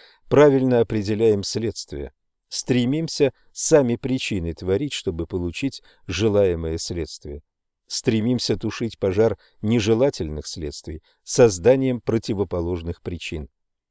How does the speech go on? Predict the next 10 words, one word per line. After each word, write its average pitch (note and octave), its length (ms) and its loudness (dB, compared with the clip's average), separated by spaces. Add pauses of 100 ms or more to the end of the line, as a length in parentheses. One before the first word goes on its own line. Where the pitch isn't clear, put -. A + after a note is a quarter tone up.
(260)
Пламенем C#3 600 6
пламя A#2+ 380 4
не A2 200 0
тушим, F#2 540 -8 (360)
или G#2 220 2
гневом F#2+ 520 0
гнев, F2 400 -4 (220)
или A2+ 380 4
раздражением F#2 960 0
раздражение, D#2+ 800 -6